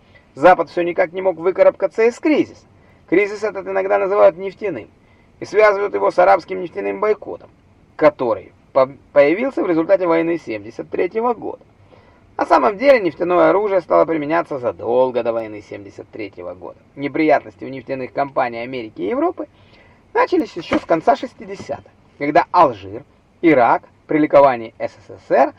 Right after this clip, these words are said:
национализировали нефтедобычу на своей территории. Допустим, голландская компания разведала нефть в Ираке, заключила договор с местным режимом, завезла оборудование,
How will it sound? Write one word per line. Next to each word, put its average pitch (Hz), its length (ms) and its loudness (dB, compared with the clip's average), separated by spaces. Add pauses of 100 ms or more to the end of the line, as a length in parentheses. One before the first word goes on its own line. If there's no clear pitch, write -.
(280)
национализировали 156 1040 -2
нефтедобычу 147 760 -6
на 262 100 -10
своей 98 320 -16
территории. - 520 -12 (800)
Допустим, - 540 0
голландская 170 520 4
компания 226 560 -2
разведала 254 500 4
нефть 170 260 -6
в 117 60 -12
Ираке, 156 500 0 (380)
заключила 339 460 4
договор 233 720 4
с - 60 -18
местным 208 320 -6
режимом, 175 440 -4
завезла 208 460 4
оборудование, 175 880 -2